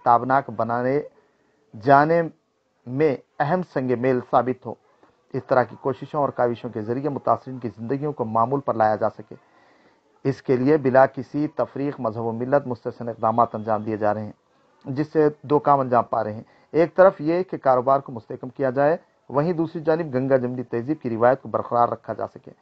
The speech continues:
वहीं तीसरी जानिब आपस में मेल जोल, भाईचारगी, उल्फत, मोहब्बत के पैगाम को आम किया जाए।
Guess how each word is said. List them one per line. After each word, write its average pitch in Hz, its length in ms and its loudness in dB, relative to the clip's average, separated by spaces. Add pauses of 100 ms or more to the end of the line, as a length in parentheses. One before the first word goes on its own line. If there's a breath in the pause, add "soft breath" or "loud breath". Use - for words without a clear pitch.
(460 soft breath)
वहीं 175 200 4
तीसरी 185 280 -2
जानिब 170 360 2
आपस 147 440 4
में 156 260 -4 (920 soft breath)
मेल 151 300 6
जोल, 165 300 2
भाईचारगी, 143 640 0
उल्फत, 139 400 -6
मोहब्बत 127 300 -6
के 143 80 -6
पैगाम 120 340 0
को - 120 -6
आम 123 240 0
किया 120 220 -2
जाए। 104 220 -4